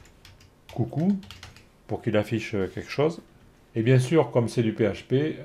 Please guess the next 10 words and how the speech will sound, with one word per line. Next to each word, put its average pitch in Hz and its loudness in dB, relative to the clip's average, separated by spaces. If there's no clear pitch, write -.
je 95 -8
ne 101 -2
vais 98 0
pas 113 6
oublier 104 0
de 95 -6
mettre 101 -2
mes 95 0
balises 104 2
d'ouverture. 110 0